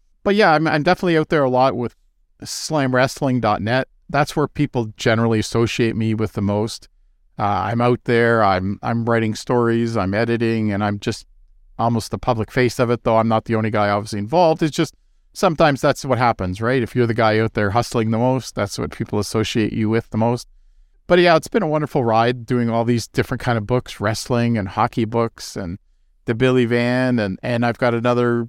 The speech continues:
book that I'm working on that's got nothing to do with sports and nothing to do, it was just a whole different project. And I love those challenges, right? If, if we keep doing the same thing again and again,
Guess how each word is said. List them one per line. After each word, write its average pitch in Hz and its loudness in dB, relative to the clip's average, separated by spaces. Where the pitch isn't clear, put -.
book 135 -2
that 143 2
I'm 123 0
working 180 0
on 139 0
that's 120 -2
got 104 0
nothing 151 2
to 139 2
do 135 0
with 131 0
sports 139 -4
and 95 -2
nothing 127 -2
to 117 -2
do, 110 -2
it - -2
was 131 -6
just - -2
a 143 0
whole 160 2
different 147 -2
project. 147 2
And 117 0
I 120 2
love 143 2
those 143 0
challenges, 104 -2
right? 117 0
If, 127 -4
if - -4
we 127 2
keep - -4
doing 156 2
the 123 0
same 131 0
thing 123 0
again 110 2
and 104 0
again, 113 -2